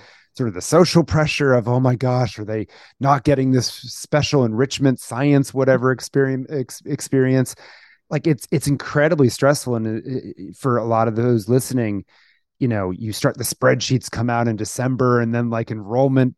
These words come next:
periods in January, and you're, like, waking up at six A M to try to get into a particular camp. It's insane,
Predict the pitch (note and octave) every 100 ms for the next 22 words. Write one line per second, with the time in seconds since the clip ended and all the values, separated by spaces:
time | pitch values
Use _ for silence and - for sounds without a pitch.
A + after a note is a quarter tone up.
0 | - C#3+ C3 C3 B2 A2 G2+ A#2 C#3 C3+
1 | C3 C3 B2+ A2 G#2+ G2+ G2+ - - B2+
2 | C3 C3+ B2 - - C3+ - C3 A#2 B2
3 | B2+ A#2+ B2+ B2 G2 G#2 B2+ C3 A2 A#2+
4 | - - B2 A#2 G#2+ - A#2+ A#2+ _ _
5 | _ _ F4 D#4+ D4+ C3+ - - A#2+ G3
6 | A2+ E2 F2